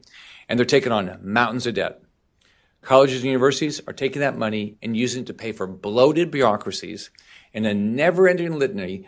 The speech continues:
of new course offerings, and there's no concern if there's a job at the end.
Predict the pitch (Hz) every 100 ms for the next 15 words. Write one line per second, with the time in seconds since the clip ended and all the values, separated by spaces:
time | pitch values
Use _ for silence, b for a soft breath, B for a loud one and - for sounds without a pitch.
0 | - - 107 131 180 185 170 165 143 120
1 | 120 107 110 - 113 110 92 110 139 170
2 | 170 160 131 139 110 98 - - 104 104
3 | 104 90 90 90 -